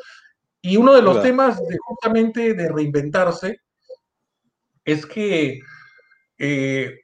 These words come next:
Speaker 1: la seguridad se ha vuelto un punto súper importante, y, y lo mencionábamos, en las empresas y, y, y, y para las personas, ¿no? Así que
Speaker 2: Es verdad.
Speaker 1: hemos invitado a ti, de Fortinet, buen letrero que, que me has puesto ahí, excelente, ajá.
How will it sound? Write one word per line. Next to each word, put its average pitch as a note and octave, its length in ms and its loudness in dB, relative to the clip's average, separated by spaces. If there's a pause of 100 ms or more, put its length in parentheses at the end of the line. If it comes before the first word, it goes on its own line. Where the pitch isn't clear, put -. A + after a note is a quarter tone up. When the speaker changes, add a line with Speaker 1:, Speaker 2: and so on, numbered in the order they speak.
(200)
Speaker 1:
la C#3 160 0
seguridad D#3 460 4
se A3+ 120 2
ha A3 40 4
vuelto A3+ 340 4
un A#3+ 200 -2 (120)
punto G3+ 920 -2 (100)
súper B3 480 0
importante, G3 800 0 (680)
y, D3+ 180 -12
y - 20 -4
lo D3 80 0
mencionábamos, C#3+ 800 0
en B2+ 120 -6
las A#2+ 140 -4
empresas F#3 600 -2
y, B2+ 140 -8
y, B2+ 600 -6
y, - 20 -6 (120)
y C3 140 -10
para B2 160 0
las A2 100 -2
personas, A2 500 -4
¿no? E3+ 220 -8 (720)
Así C#3+ 320 -2
que D#3+ 300 2
Speaker 2:
Es C#3 80 2
verdad. A#2+ 260 0 (180)
Speaker 1:
hemos D#3 200 0 (100)
invitado D3 440 4
a D3+ 60 4
ti, G#3 320 -2 (520)
de B2 140 -2
Fortinet, F3 600 2 (120)
buen C3+ 180 0
letrero C#3+ 400 2
que, B2 300 -6
que A#2+ 60 -14
me B2+ 100 -4
has C3+ 100 -4
puesto D#3 240 -2
ahí, C#3+ 80 -2
excelente, C#3 760 -6
ajá. C3+ 260 -6